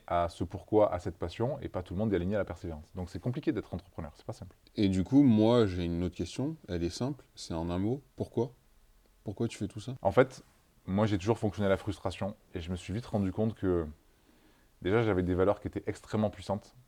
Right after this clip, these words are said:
Speaker 1: C'est-à-dire que mon système de valeurs, c'est, c'est, euh, un phénomène sur lequel j'ai très rapidement compris que tout ce que je, j'avais dans mon quotidien, en termes de, d'expérience, d'entreprise ou autre, ça correspondait pas du tout à mes valeurs. Donc très rapidement, très jeune, à partir de quinze, seize ans, j'ai compris qu'en fait,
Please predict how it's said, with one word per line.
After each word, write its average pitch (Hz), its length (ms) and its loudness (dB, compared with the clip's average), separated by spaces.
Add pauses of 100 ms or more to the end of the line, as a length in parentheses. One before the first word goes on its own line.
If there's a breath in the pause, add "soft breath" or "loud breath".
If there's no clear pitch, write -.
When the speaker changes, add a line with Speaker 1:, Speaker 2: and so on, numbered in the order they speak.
Speaker 1:
C'est-à-dire 85 240 -6
que 95 100 -4
mon 90 160 -2
système 107 300 0
de 98 60 4
valeurs, 92 280 6
c'est, 80 340 -4 (440 soft breath)
c'est, - 220 -8
euh, 82 360 -2 (280)
un 82 100 -8
phénomène 95 300 -4
sur - 120 -8
lequel 92 200 -4
j'ai 82 160 -10 (260)
très - 160 -10
rapidement 101 340 -2
compris 98 280 -6
que 87 200 -4
tout - 200 -10
ce - 60 -14
que 107 100 -6
je, - 80 -8 (120)
j'avais 92 220 0
dans 98 80 2
mon 92 120 0
quotidien, 92 460 -8 (680 soft breath)
en 82 120 -8
termes 87 240 -4
de, 85 140 -4
d'expérience, 87 480 -2
d'entreprise 82 440 -8
ou 90 40 -2
autre, - 140 -6 (100)
ça - 160 -14
correspondait 85 420 -10
pas 90 100 -8
du 85 80 -14
tout 92 100 -4
à - 20 -4
mes 87 100 -4
valeurs. 73 240 -8 (460 soft breath)
Donc 82 140 -10
très - 200 -6
rapidement, 113 320 2
très 110 220 -2
jeune, 101 160 2
à 90 60 -4
partir 85 280 -8
de 82 520 -6
quinze, 95 180 -8
seize 87 180 -8
ans, 98 80 -6
j'ai 85 140 -12
compris 92 220 -10
qu'en 90 100 -8
fait, - 280 -6